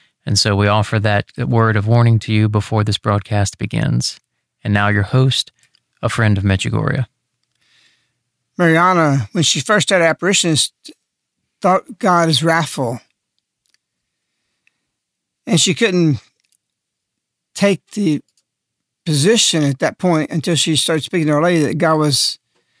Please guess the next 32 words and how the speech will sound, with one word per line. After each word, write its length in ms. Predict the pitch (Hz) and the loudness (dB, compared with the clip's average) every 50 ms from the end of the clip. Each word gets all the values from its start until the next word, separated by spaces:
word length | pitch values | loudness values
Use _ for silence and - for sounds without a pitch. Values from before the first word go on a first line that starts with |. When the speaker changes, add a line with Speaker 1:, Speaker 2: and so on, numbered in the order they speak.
| _ _ - | _ _ -4
Speaker 2:
a 40 | 160 | -2
different 240 | 185 180 170 147 | 0 0 0 0
kind 140 | - 147 156 | 0 0 0
of 60 | 143 | 0
God. 340 | 143 175 196 185 143 120 131 | 0 0 0 2 0 0 -2
He 60 | 139 | -2
was 180 | 156 160 147 143 | -2 -2 -2 -2
a 60 | 156 | -2
good 180 | 143 185 165 135 | -2 -2 -2 -2
father, 560 | - - 165 165 170 156 139 135 131 127 - - _ _ _ _ _ _ _ | -2 0 0 0 0 0 -2 -6 -10 -12 -16 -20 _ _ _ _ _ _ _
a 120 | - 190 170 | -6 -2 2
loving 340 | 160 170 175 170 180 151 135 | 2 2 2 2 2 0 0
father, 520 | - - 147 139 131 131 131 127 110 - _ _ _ _ _ _ _ _ _ _ _ _ _ _ _ _ _ _ _ _ _ _ _ _ _ _ _ _ _ | -2 -4 -6 -6 -6 -8 -8 -10 -12 -16 _ _ _ _ _ _ _ _ _ _ _ _ _ _ _ _ _ _ _ _ _ _ _ _ _ _ _ _ _
one 220 | 165 165 175 165 131 | -2 2 2 4 4
who 420 | 151 156 156 147 139 139 143 - _ _ _ _ _ _ - | 4 4 4 4 2 0 -2 -6 _ _ _ _ _ _ -20
brought 320 | 180 160 226 - - - - | -10 -4 -2 -2 -2 -2 -4
forth 800 | - - - - 190 160 143 131 110 - - - - - - _ _ _ _ _ _ _ _ _ _ - | -6 -2 0 0 2 0 0 -2 -6 -8 -10 -12 -12 -14 -18 _ _ _ _ _ _ _ _ _ _ -8
every 160 | 180 160 170 160 | -4 -2 0 2
means 400 | 156 165 180 185 185 170 135 - | 2 2 2 4 2 2 2 0
to 80 | 143 | -2
draw 300 | 139 143 156 147 147 147 | -4 -2 0 2 2 0
out 100 | 135 - | 0 -2
love 220 | 190 190 190 160 156 | -4 -4 -2 0 0
out 120 | 147 143 | 0 0
of 60 | 147 | 0
man. 400 | 147 160 160 156 139 123 131 123 - _ _ _ _ _ _ _ _ _ _ _ _ _ _ _ _ _ _ _ _ _ _ _ _ _ _ _ _ _ _ _ _ _ _ _ _ _ _ _ _ _ _ _ _ _ | -2 -2 0 -2 -2 -4 -6 -10 -14 _ _ _ _ _ _ _ _ _ _ _ _ _ _ _ _ _ _ _ _ _ _ _ _ _ _ _ _ _ _ _ _ _ _ _ _ _ _ _ _ _ _ _ _ _
But 100 | - 185 | -8 -4
that 140 | 233 247 254 | 0 0 2
doesn't 260 | 247 240 196 202 196 | 2 2 2 2 2
mean 220 | 208 233 240 226 208 | 2 2 4 4 4
we 160 | 196 185 180 | 4 4 2
erase, 560 | 185 180 196 214 202 185 160 - - - - | 2 0 2 2 2 2 2 2 0 -2 -4